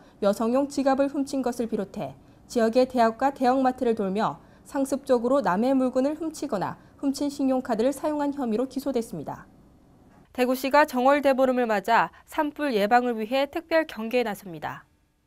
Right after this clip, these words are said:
대구시는 오늘부터 다음 달 사 일까지 정월대보름을 앞두고 산불이 일어날 위험이 높다고 보고 산불 취약 지역 스물아홉 곳을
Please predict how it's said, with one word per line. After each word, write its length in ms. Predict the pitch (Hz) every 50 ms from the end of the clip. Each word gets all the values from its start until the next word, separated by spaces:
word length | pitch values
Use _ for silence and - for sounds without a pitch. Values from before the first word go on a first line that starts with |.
| _ _ _ _ _ _ _ _ - - - - _ - - - -
대구시는 580 | 254 240 226 254 269 262 277 262 285 302 285
오늘부터 640 | 214 214 226 247 277 294 269 269 277 277 - 285 277
다음 400 | 269 262 226 226 220 220 226 220
달 180 | - 262 277 277
사 220 | 277 - 302 294
일까지 580 | 294 285 - - 233 220 226 190 180 165 135 - - - - - -
정월대보름을 840 | - 240 226 233 247 254 254 247 254 247 220 247 240 233 233 233 233
앞두고 560 | 226 208 208 - - 208 214 240 220 175 135 175
산불이 500 | - - 269 247 240 247 247 247 262 254
일어날 400 | 240 233 226 233 254 269 254 214
위험이 380 | 226 247 262 294 277 269 269 233
높다고 480 | 202 202 202 - - 254 247 247 240
보고 420 | 220 - 202 - - 170 156 - - - - - -
산불 440 | - - 302 285 269 277 269 269 262
취약 400 | - - 277 254 247 247 - -
지역 240 | - 247 262 285 277
스물아홉 720 | - 311 294 294 294 262 - 185 190 208 254 247 254 -
곳을 420 | 214 196 - - 254 220 165 -